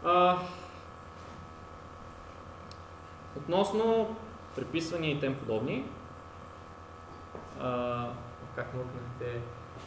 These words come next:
А, значи идеята е, че хубаво е да си помагате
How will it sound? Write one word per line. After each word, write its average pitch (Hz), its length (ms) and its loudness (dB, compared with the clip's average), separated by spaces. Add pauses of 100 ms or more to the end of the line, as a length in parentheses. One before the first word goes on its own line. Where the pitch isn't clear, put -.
(340)
А, 120 480 2 (300)
значи 165 380 0
идеята 180 360 4
е, 175 100 2
че 180 540 2 (540)
хубаво 311 200 8
е 160 40 10
да - 60 4
си - 120 -2
помагате 143 800 4